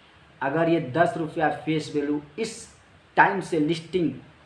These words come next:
company का face value एक रुपया तक हो गया, लेकिन क्यों Reliance का फेस value क्यों split नहीं होता है, इसके, इसके लिए मैं video एक अलग बनाऊंगा दोस्तों।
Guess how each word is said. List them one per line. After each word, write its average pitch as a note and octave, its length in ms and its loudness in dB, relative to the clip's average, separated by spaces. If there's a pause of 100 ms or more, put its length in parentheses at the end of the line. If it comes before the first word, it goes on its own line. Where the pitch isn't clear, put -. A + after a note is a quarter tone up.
(400)
company D#3+ 380 2 (720)
का B2+ 200 2
face D#3 440 -2
value B2+ 320 -2 (1500)
एक D3 200 2
रुपया C#3+ 240 0
तक C#3+ 280 -6
हो A2+ 60 -10
गया, G#2 200 -14 (260)
लेकिन F#3+ 400 0
क्यों D4 200 8
Reliance A#3+ 580 4 (2000)
का D3+ 120 8
फेस F3 400 4
value D#3 240 4
क्यों G#3 380 -2
split E3 520 -4
नहीं D3+ 160 4
होता C#3 280 -2
है, - 260 -10 (340)
इसके, C#3+ 240 -6
इसके E3 440 -6
लिए E3 100 2
मैं D3+ 220 2
video C#3 240 -2
एक C3+ 180 0
अलग C3+ 200 -4
बनाऊंगा B2 380 -4
दोस्तों। - 360 -16